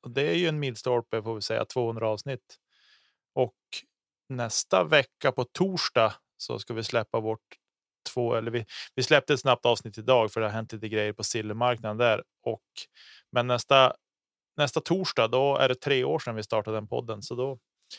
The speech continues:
har vi lite jubileum då också. Så att det är väl det som man tickar in på. Så det är väl övrigt. Men det, den podden finns också att gräva upp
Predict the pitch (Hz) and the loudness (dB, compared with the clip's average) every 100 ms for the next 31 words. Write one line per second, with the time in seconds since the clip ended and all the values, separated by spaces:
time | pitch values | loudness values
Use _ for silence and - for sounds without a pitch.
0 | - - _ 131 127 120 127 123 120 120 | -20 -20 _ -2 0 0 -2 0 2 2
1 | 117 120 117 131 131 135 - - - _ | 2 2 2 0 0 -2 -6 -10 -12 _
2 | - 120 - - 131 131 120 123 - 107 | -12 -12 -14 -4 -2 0 -2 -4 -4 -14
3 | 95 _ _ _ _ 113 104 98 _ - | -16 _ _ _ _ -12 -12 -14 _ -10
4 | 117 - 110 107 101 - 123 135 113 104 | -10 -8 -8 -8 -12 -10 0 2 2 -2
5 | _ _ - - _ _ 117 107 107 - | _ _ -20 -20 _ _ -4 -2 -4 -8
6 | - 131 123 120 131 123 - _ _ 135 | -14 -6 -4 0 0 0 -6 _ _ 0
7 | 165 196 165 466 - - 165 151 147 131 | 0 -4 -12 -20 -12 -2 -2 0 -6 -4
8 | 143 156 151 - 113 117 - 117 110 117 | -4 -4 -4 -4 -2 -2 -4 -6 -6 -8
9 | 131 123 113 107 110 | -10 -4 0 0 -2